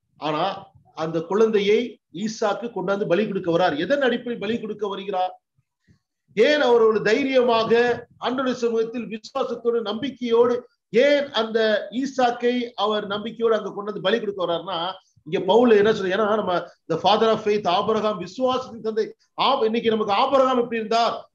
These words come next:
தானியேல் எப்படி இருந்தார் நமக்கு சொல்ல, ஆனா ஆபிரகாமுக்கு யாரும் எடுத்துக்காட்டு இல்ல, ஆபிரகாமுக்கு யாரும் ரோல் model இல்ல. ஆனா ஆபிரகாம் இங்க என்ன சொல்றனா,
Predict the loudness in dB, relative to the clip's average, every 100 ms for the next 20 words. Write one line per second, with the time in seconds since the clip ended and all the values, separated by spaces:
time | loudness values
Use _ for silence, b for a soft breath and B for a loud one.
0 | _ -2 -2 0 0 -2 -4 -4 -2 -2
1 | -2 -4 -2 -2 0 -2 -2 -2 0 0
2 | -2 -6 -10 -12 -10 -12 _ -6 -2 0
3 | 0 -2 -4 -4 -4 -4 -4 -6 -6 B
4 | _ -2 -2 0 -2 -2 0 2 4 2
5 | 2 0 -2 -4 -4 -4 -6 _ _ _
6 | _ _ _ -8 -2 0 2 2 2 4
7 | 2 0 -4 -4 -2 -2 -2 -2 -2